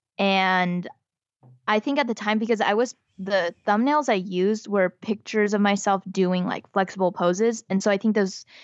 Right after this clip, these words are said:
it was a little out of the ordinary. And so that's partly why people, um, clicked on it.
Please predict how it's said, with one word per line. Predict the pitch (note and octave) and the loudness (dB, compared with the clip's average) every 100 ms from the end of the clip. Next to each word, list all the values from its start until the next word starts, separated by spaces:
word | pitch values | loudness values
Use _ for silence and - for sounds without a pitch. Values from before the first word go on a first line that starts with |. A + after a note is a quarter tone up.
| - | -6
it | G#3+ | -2
was | G3 | 0
a | G3+ | 2
little | A3+ G#3+ | 2 0
out | F3 F#3 | 2 2
of | F#3+ F3 | 0 -2
the | F3+ - | -6 -6
ordinary. | F3 F3+ G3 G#3 A3 A#3 A#3 | -6 -2 2 2 4 2 0
And | F#3 | -2
so | G3+ F#3+ - | -4 -4 0
that's | F#3 - | -2 -2
partly | G3+ F3 - F3 | -2 0 0 0
why | G3+ F#3 F3 | 0 2 2
people, | F3 - - G2 - - | 0 -8 -4 -2 -2 -8
um, | - - - - - | -6 -4 -4 -6 -10
clicked | - F#3 - | -2 -2 0
on | G#3+ A3 | -2 0
it. | C4+ | 0